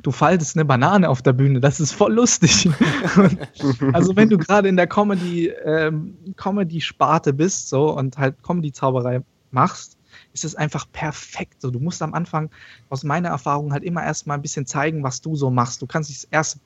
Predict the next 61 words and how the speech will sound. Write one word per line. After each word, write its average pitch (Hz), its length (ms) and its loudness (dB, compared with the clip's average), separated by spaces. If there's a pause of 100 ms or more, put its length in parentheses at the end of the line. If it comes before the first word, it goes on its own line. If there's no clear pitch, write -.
Kunststück 165 380 -4
direkt 143 300 -2
ein 139 40 -12
Publik-, 151 340 -4
äh, 151 60 0
einen 135 160 2
Zuschauer 139 280 0
auf 113 100 -4
die - 100 -16
Bühne 120 280 -6
holen. 113 200 -6 (360)
Das 135 160 -4
ist - 340 -6 (100)
schwierig. 143 560 0 (400)
Also 131 280 -2 (200)
machen 214 320 2
manche 190 420 0
und 156 200 -4
wenn 170 140 2
sie 170 80 -4
es - 100 -10
schaffen, 175 340 -6
echt 165 300 -8
cool, 214 160 2
aber 147 160 4
ich 151 80 -2
versuche 170 300 -2
immer 160 160 -4
erstmal 147 480 -2
so 135 200 0 (280)
ein, 180 160 0
zwei 160 200 2
Sachen, 165 420 0 (600)
je 160 100 0
nachdem, 160 540 2
wie 147 60 -8
lange 156 180 0
die 135 60 -4
Show 185 220 -2
geht, 160 200 -4
ein, 165 160 -2
zwei, 147 160 0
drei 143 200 4
Sachen 151 260 -2
zu - 120 -6
machen, 143 280 -2
wo 143 100 -2
ich 156 120 -6
einfach 131 160 -4
auf 113 100 -10
der 127 80 0
Bühne 226 300 -2
stehe, 196 240 -4
ein 165 60 -8
paar 135 140 0
Sachen 135 240 -4
zeige, 185 280 2
dass 135 140 -6
die - 80 -16
Leute 131 280 0
wissen, 196 340 -2